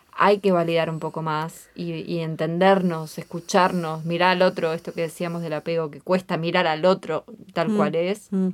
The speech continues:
Speaker 1: y leerlo y escuchar con, con oídos limpios. Pero si no veo la experiencia que está viviendo el otro, en qué momento de vida está, para cuál está,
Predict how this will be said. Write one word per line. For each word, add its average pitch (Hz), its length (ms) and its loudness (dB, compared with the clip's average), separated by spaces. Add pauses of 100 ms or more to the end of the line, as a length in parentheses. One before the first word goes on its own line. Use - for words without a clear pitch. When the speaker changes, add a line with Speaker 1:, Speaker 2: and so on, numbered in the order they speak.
(100)
Speaker 1:
y 190 140 2
leerlo 185 500 2
y 170 80 0
escuchar 170 480 -2
con, 165 360 -8 (120)
con 156 160 -6
oídos 170 260 -4
limpios. 170 480 -4 (640)
Pero 170 140 0
si 196 220 2
no 233 200 4
veo 254 280 8
la 226 60 2
experiencia 208 500 4
que 202 80 -6
está 190 160 -2
viviendo 196 260 2
el 185 100 2
otro, 214 320 4
en 196 80 0
qué 190 60 -2
momento 202 300 0
de 180 80 0
vida 180 140 2
está, 214 520 4
para 165 160 -4
cuál 180 160 0
está, 196 560 2